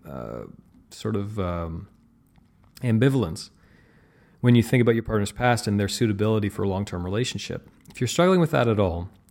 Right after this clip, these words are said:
you need to get your mind to a place where you can think clearly about it. And when you're in the thick of retroactive jealousy, when it's something you're thinking about a lot and you feel like you're almost obsessed with it, that's not the time, I think,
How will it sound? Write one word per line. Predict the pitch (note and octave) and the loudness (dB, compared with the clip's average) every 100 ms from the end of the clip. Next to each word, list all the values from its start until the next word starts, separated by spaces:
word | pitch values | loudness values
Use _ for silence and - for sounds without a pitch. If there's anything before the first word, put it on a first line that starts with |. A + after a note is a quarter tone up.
| - | -2
you | A2 | 4
need | B2+ | 4
to | D3+ | 4
get | D#3 A#2 | 0 0
your | B2 | 0
mind | A2 A2 | 2 2
to | A2 | 2
a | |
place | G#2 G#2 G#2 - | 0 -2 -4 -4
where | |
you | G2+ | -6
can | G2+ | -6
think | A2 G2+ | -6 -6
clearly | - G2+ G2+ F#2+ | -4 -4 -2 -4
about | C#2+ B1+ | -6 -8
it. | B1+ - - | -10 -14 -6
And | A2 G#2 G#2+ - _ _ _ _ _ - | -2 0 -2 -4 _ _ _ _ _ -4
when | A#2+ B2+ | 4 6
you're | B2+ C3+ | 8 8
in | F3+ | 6
the | D#3+ | 2
thick | - E3+ E3+ | 0 0 0
of | E3+ | 0
retroactive | C3+ B2+ - A2+ G#2+ | 2 0 0 -2 -2
jealousy, | G2 G2 G2+ - E2+ | -4 -2 -4 -6 -8
when | E2 F2+ | -6 -6
it's | F#2 - - - _ _ _ _ | -8 -10 -12 -18 _ _ _ _
something | - D3 C#3+ C3 | -2 0 2 2
you're | A#2 | 2
thinking | - A#2+ A#2+ | 0 0 0
about | A2+ G#2+ - | 2 0 -2
a | |
lot | F2 F2+ G2+ G#2+ G#2 - | -6 -2 2 2 0 -4
and | G2 G2 | -8 -8
you | B2 A2+ | -8 -10
feel | G#2 B2 | -6 0
like | A2+ G#2+ | 0 2
you're | A2 | 2
almost | G#2+ G#2 | 0 -2
obsessed | F#2 - A#2 A#2+ - | -6 -4 -2 -2 -4
with | D3+ | -4
it, | E3+ D#3+ | -4 -6
that's | B2+ C#3 - | -4 -4 0
not | D3+ D3+ | -2 -2
the | |
time, | B2+ A2+ A2 F#2 F2 G#2 | -4 -2 -2 -2 -6 -6
I | G#2 | -6
think, | - E2+ D#2+ | -6 -12 -14